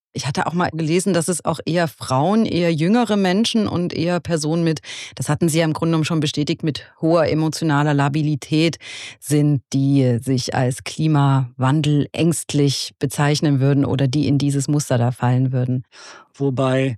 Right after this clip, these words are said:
Speaker 2: Frauen nur relativ gering überrepräsentiert sind. Auch das spricht gegen eine relevante Angststörung, weil bei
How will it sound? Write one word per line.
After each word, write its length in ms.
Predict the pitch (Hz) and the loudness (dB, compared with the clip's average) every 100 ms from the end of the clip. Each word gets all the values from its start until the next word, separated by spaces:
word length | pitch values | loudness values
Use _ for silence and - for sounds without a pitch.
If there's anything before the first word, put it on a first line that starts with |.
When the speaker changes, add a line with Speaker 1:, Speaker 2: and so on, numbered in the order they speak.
| - | -10
Speaker 2:
Frauen 680 | - - 127 139 170 170 151 | -18 -4 2 4 4 4 4
nur 520 | 151 147 147 165 202 - 196 _ _ 359 294 | 4 2 2 0 -4 -12 -20 _ _ -16 -10
relativ 800 | 135 143 143 - 143 139 - - | -4 -2 -2 -2 -2 -2 -4 -10
gering 360 | - 135 160 175 | -4 2 4 4
überrepräsentiert 1080 | 208 170 143 110 101 113 98 104 - 110 101 | 2 0 2 0 -2 -4 -2 -4 -2 -2 -2
sind. 260 | - 131 185 - - - _ | 0 0 -2 -8 -20 -20 _
Auch 200 | 151 - - | -4 -4 -2
das 220 | 170 - | -2 -2
spricht 460 | - - 170 - | -4 -2 -2 -2
gegen 360 | - 151 143 151 | -2 0 2 2
eine 260 | 139 139 135 | 2 2 2
relevante 560 | 139 131 131 143 147 | 2 2 0 0 0
Angststörung, 720 | 156 147 - - 147 143 135 | -2 -2 -4 -2 0 0 0
weil 220 | 127 131 127 | 0 0 0
bei 180 | 139 | -4